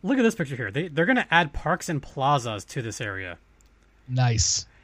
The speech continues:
Speaker 1: That kinda reminds me a little bit of Park at the Park in San Diego at Petco Park.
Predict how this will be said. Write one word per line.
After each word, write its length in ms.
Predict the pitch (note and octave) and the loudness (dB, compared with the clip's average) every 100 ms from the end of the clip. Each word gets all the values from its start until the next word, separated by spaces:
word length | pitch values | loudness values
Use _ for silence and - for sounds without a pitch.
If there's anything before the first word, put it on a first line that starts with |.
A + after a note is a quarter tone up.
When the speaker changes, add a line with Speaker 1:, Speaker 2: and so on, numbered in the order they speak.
| _ _ | _ _
Speaker 1:
That 240 | C#3 F#3+ B3+ | 0 2 2
kinda 340 | - F#3 G3 | 2 2 4
reminds 380 | E3+ C#3 C3 D3 | 4 4 2 2
me 80 | C#3 | 0
a 60 | |
little 240 | A#2 A#2 C3+ | -2 -2 0
bit 180 | D3 - | -2 -2
of 160 | B2+ - | -6 -4
Park 280 | - F#3 | 0 0
at 140 | G#3 - | 0 -2
the 80 | - | -4
Park 380 | - C3+ C#3 - - | -2 -2 -2 -10 -8
in 260 | C#3+ C3 B2+ _ | -6 -6 -10 _
San 260 | - B2+ A#2 | -8 -4 -2
Diego 400 | A2+ G#2 G#2+ B2 - - - | -2 -4 -4 -6 -12 -12 -6
at 120 | C#3 | -4
Petco 300 | - - D3+ | -4 -2 0
Park. 400 | G#3+ C3 - - | 2 2 0 -16